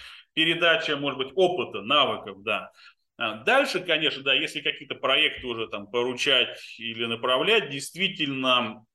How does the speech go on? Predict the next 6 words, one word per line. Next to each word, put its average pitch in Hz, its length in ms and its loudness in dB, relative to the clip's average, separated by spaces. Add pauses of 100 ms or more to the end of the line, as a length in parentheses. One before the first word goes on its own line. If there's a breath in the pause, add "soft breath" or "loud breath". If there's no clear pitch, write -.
(120)
профессиональная 147 640 2
деятельность, 226 560 -2
она 147 180 0
будет 156 260 -6
в 135 40 -10
рамках. 120 360 -2